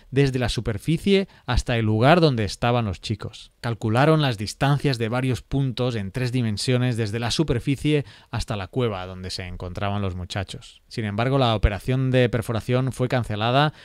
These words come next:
por la decisión de las autoridades de hacer el rescate mediante buzos, ya que el tiempo apremiaba. Pensad que estaban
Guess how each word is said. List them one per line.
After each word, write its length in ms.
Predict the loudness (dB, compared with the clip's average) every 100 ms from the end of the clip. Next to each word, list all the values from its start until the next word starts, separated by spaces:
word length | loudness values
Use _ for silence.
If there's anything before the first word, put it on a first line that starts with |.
| -20 -6
por 160 | -2
la 100 | -2
decisión 540 | -4 -6 -6 0 0 2
de 80 |
las 120 | 2 0
autoridades 760 | -2 -4 -2 -2 0 0 -2 -16 _
de 120 | -6
hacer 200 | -4 2
el 120 | 2 2
rescate 480 | -2 -2 -2 -2
mediante 400 | -2 -2 -4 -4
buzos, 420 | 2 2 2 -2 0
ya 140 | -2
que 80 | -2
el 120 | -2
tiempo 460 | 0 2 2 2 0 -10
apremiaba. 840 | -4 -4 -2 -2 2 2 4 0 -4 -12 -10
Pensad 420 | -6 -2 2 2
que 140 | 2 -4
estaban 520 | -2 0 0 -2